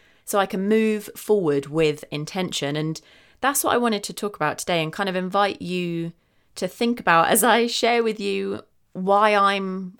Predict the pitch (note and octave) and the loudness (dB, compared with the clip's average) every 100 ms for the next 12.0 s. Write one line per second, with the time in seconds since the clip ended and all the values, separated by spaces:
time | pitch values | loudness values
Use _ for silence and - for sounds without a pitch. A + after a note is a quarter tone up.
0 | - - B3+ C#4+ D#3+ D3+ - - - A3+ | -10 0 2 2 -2 -4 -4 -4 -4 -4
1 | - G3 B3 F#3 G2 F3 F3 - F3 E3 | 0 2 2 0 -4 -6 -8 -4 -2 -2
2 | - - E3+ D3+ F3 _ _ _ _ F3 | -4 -6 -6 -4 -8 _ _ _ _ -2
3 | F3 F#3+ G3+ G#3+ G3+ F3 E3+ D3 - D3 | -2 0 4 4 4 -4 -4 -4 -4 -4
4 | F3 E3 E3 E3 E3+ D#3+ E3 F3 E3+ - | -4 -4 -2 0 -2 -2 -4 -4 -4 -4
5 | D#3+ - D#3 D3+ D3+ _ _ - - - | -8 -6 -6 -6 -10 _ _ -6 -6 -4
6 | E3 F3+ D#3+ - _ _ F3 C#3+ C#3 - | -8 -6 -6 -6 _ _ -8 -6 -8 -4
7 | F3+ E3 - F3+ F#3 F#3 F3 E3 D#3+ - | 2 2 0 -2 2 2 2 0 0 -6
8 | _ - - A#3 A#3 G#3+ E3+ D#3 - E3+ | _ -4 2 2 2 -2 -4 -4 -2 0
9 | E3+ E3 D#3+ D#3+ - _ _ F3 F3 G3+ | 0 0 -6 -6 -10 _ _ -4 0 2
10 | G#3 G3+ E3+ D#3 - - E3 D#3+ D#3+ E3+ | 4 2 0 0 -2 2 0 2 -2 -2
11 | E3+ F#3+ G#3 G3 - D#3 D#3+ D#3+ D#3+ | -2 0 0 0 -4 -4 -4 -4 -6